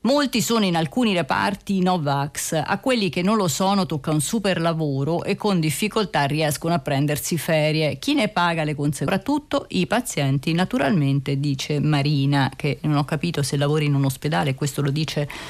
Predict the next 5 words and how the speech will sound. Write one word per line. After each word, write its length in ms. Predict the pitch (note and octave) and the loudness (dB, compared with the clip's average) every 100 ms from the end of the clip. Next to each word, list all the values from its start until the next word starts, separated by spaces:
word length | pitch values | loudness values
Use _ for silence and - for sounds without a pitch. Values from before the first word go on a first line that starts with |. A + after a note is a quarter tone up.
| - - - - - - | -6 -6 -12 -16 -20 -4
perché, 440 | D3+ - E3+ D#3+ | -2 0 -2 -2
ehm, 840 | - D#3+ C#3+ C#3 C#3+ C3+ B2 B2 - - | 0 2 2 2 2 0 0 -2 -4 -6
ci 160 | - E3 | -4 0
lavora 500 | F#3+ F#3 E3+ F3 - - _ - | 2 2 2 0 -2 -18 _ -6
oppure, 680 | E3+ - D#3 D3 D3+ - | -6 -6 -4 -2 0 -2